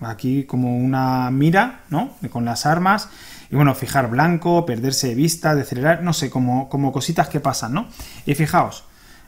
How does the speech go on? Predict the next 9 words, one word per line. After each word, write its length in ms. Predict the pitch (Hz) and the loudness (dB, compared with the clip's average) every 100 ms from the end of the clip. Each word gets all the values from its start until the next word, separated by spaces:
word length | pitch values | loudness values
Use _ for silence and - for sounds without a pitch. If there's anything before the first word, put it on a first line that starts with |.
| - - | -20 -2
aquí 360 | 143 135 175 | 0 2 2
por 280 | 185 - 131 | 0 -4 -6
esta 260 | 139 - 151 | -4 -4 0
parte 480 | 175 170 196 214 - | 0 0 -4 -6 -8
tenemos, 640 | - 131 143 175 196 - 135 | -4 0 2 2 0 -4 -4
digamos, 340 | 127 135 170 | -2 0 0
lo, 320 | 156 131 123 | 0 0 -2
parece 520 | 120 120 - 151 135 123 | -4 -6 -2 0 2 0
el, 500 | 117 110 110 120 | -4 -6 -8 -12